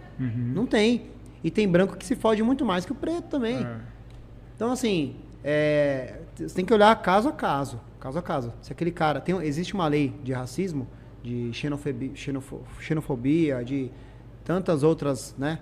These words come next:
Speaker 1: Fobias.
Speaker 2: Fobias, a gente tem que combater, sou a favor.
Speaker 1: Uhum.
Speaker 2: Só que, peraí, você tem que ter também uma maturidade pra entender
Speaker 1: Uhum.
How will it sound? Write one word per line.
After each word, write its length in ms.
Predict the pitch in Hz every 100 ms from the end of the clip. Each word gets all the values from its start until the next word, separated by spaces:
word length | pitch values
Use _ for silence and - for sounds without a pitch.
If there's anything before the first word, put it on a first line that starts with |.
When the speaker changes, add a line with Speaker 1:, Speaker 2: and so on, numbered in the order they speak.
| -
Speaker 1:
Fobias. 760 | - 135 123 139 135 120 - - -
Speaker 2:
Fobias, 640 | 139 123 175 214 139 -
a 60 | -
gente 260 | 131 147 -
tem 140 | 175
que 60 | -
combater, 680 | 233 370 370 196 185 - -
sou 200 | - 147
a 20 |
favor. 460 | 147 214 220 202 147
Speaker 1:
Uhum. 440 | 143 135 123 123 127
Speaker 2:
Só 180 | 131 156
que, 680 | - 185 180 170 160 143 143
peraí, 420 | 180 214 156 123 - - - - - - 117
você 200 | 113 143
tem 160 | 151
que 140 | 147 175
ter 220 | - 180
também 480 | 185 165 131 143 180
uma 100 | 175
maturidade 800 | 165 165 165 131 135 175 170 131
pra 160 | 147
entender 720 | 156 151 143 127 160 196 123
Speaker 1:
Uhum. 60 | -